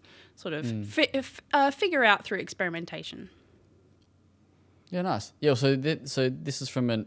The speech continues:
Speaker 2: Aussie developer, uh,
Speaker 1: Mm-hmm.
Speaker 2: and it is twenty-one ninety-five on Steam at the moment.
Speaker 1: Yeah.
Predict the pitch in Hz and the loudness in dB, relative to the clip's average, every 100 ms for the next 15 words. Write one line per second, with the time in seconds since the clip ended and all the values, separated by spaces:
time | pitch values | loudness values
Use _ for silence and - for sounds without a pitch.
0 | - 120 117 117 113 110 110 98 95 98 | 0 2 2 0 0 -2 -2 0 0 0
1 | 123 165 - 104 - 269 107 104 107 - | -4 -4 -8 -2 0 0 -2 -2 -4 -4
2 | 110 107 - 143 139 127 117 113 - 107 | -4 -4 -2 -2 0 2 2 0 -2 -2
3 | 104 - 104 104 101 101 - - 104 101 | -2 -4 -6 -4 -4 -6 -8 -8 -8 -6
4 | 98 98 - - - - - _ - _ | -6 -8 -12 -12 -12 -12 -16 _ -20 _
5 | _ _ _ _ _ _ _ _ _ _ | _ _ _ _ _ _ _ _ _ _
6 | _ _ _ _ _ _ _ _ _ _ | _ _ _ _ _ _ _ _ _ _
7 | _ _ _ _ _ _ _ _ _ - | _ _ _ _ _ _ _ _ _ -12
8 | 170 | -10